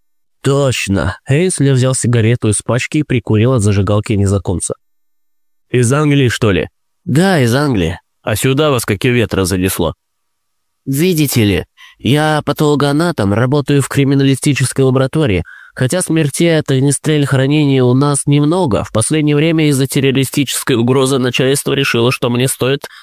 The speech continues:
узнать об этом побольше, и отправило сюда на учебу.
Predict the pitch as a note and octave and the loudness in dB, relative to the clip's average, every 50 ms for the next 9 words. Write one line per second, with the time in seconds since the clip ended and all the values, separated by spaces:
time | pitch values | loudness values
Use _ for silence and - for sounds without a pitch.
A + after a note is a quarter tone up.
0 | _ - B2+ C3 B2+ B2+ B2+ C3 - C#3+ B2 B2 C3 - B2+ A#2+ - - B2 A2+ | _ -2 0 0 0 0 0 0 0 0 0 0 0 0 -2 -4 -4 -4 -4 -2
1 | B2 E3 G3 G#3 - - - G#2 - - - - - - - - A#2+ C#3 C#3 - | -2 0 0 0 0 -2 -2 -4 -6 -8 -14 -18 -18 -10 -4 -2 -2 -2 -2 -2
2 | - F3 F3+ F3 E3 E3 D#3 - E3+ D3+ D3+ D#3+ D#3 D3 D#3 D#3 D3 - - C#3+ | -2 0 0 2 2 0 0 0 0 0 0 0 0 0 0 0 0 0 0 0
3 | G#2+ E2 D#2 - | 0 0 -2 -6